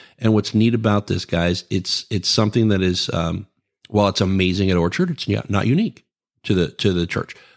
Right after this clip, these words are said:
Uh, most churches will have either a C R or an equivalent of, and I can't tell you how important it is. You'll meet generally once a week. You'll, you'll meet with other men or women,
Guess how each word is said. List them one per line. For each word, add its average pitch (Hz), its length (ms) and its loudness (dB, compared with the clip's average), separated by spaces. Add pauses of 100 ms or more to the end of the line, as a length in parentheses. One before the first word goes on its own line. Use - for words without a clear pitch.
(140)
Uh, - 140 -12
most 113 460 2
churches 127 320 2
will 120 120 0
have 95 420 0
either 95 240 4
a 90 80 0
C 117 320 2
R 92 360 0
or 101 300 2
an 92 220 0
equivalent 101 600 0
of, 90 400 2
and 98 120 -2
I - 140 -6
can't - 440 -10
tell 101 340 0
you - 200 -8 (540)
how 98 260 2
important 101 520 -2
it - 140 -8
is. - 280 -20
You'll 101 180 0
meet 95 240 0 (240)
generally 98 340 0
once 90 280 -4
a 104 60 -6
week. 127 500 0 (240)
You'll, 95 300 0
you'll 95 160 0
meet 104 160 2
with 92 140 -4
other 90 180 0
men 95 220 -2
or 92 60 -4
women, 101 360 0